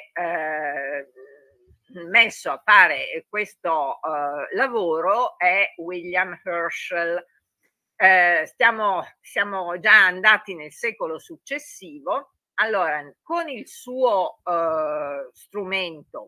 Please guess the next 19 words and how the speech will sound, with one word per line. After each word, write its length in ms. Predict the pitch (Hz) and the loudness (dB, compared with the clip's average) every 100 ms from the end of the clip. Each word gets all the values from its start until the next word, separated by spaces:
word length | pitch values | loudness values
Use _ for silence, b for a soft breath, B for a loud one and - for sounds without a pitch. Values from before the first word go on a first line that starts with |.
| 151 | _
molto 720 | 180 202 233 233 208 190 185 | -8 -2 2 2 0 -4 -10
più 500 | - 175 220 214 196 | -10 -14 -12 -10 -8
grande, 680 | 165 170 190 214 196 185 170 | -2 2 4 2 -2 -2 -2
molto 340 | 170 226 208 - | -2 -8 -10 -16
più 160 | 185 | -18
potente 840 | - 175 202 208 196 175 160 139 - | -10 -8 -4 -6 -6 -10 -10 -10 -12
di 300 | 226 202 160 _ | -16 -14 -16 _
quello 340 | 233 214 175 | -4 -2 -4
di 100 | 151 | -6
Galileo, 640 | 175 220 294 180 165 220 - B B B B _ | -8 -6 -6 -4 -2 -4 -6 B B B B _
è 120 | 262 | 4
andato 500 | 262 262 262 262 - | 6 6 6 6 2
a 80 | 170 | -4
cercare 500 | - 190 277 247 196 | -4 -4 0 0 0
di 300 | 180 185 165 | -6 -10 -6
capire, 920 | 285 269 240 208 196 196 214 214 214 - | -6 -6 -8 -2 0 2 2 0 -2 0
eh, 640 | 180 175 170 165 156 156 | 2 4 2 2 0 -2
queste, 920 | 185 190 _ 175 165 160 156 147 147 _ | -8 -10 _ 0 0 -2 -4 -8 -12 _
tu-, 180 | 180 | -18